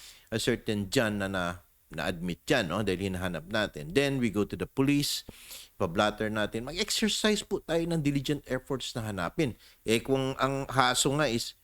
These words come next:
hinahanap natin, tao pa kaya, di ba? <laughs> So, ibig sabihin, talagang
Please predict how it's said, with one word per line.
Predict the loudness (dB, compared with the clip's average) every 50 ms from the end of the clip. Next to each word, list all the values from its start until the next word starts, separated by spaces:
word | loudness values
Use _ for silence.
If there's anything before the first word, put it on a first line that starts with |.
| _ _ -2
hinahanap | 0 0 2 2 0 0 0 -2 -2 0
natin, | 0 0 2 0 0 -2 -2 -6 -12 -20 -20 -10 _ 2
tao | 2 2 2
pa | 0 -2 -2 0
kaya, | 0 0 0 0
di | -2 -2
ba? | 2 2 4 4 2 0
<laughs> | -4 -4 0 2
So, | 2 4 4 2 0 -4 -10 -14 -14 -14 -16 -16 -12 -4
ibig | 0 2 4 4 4
sabihin, | 4 4 2 2 0 -6 -8 -4
talagang | -2 -2 0 0 0 0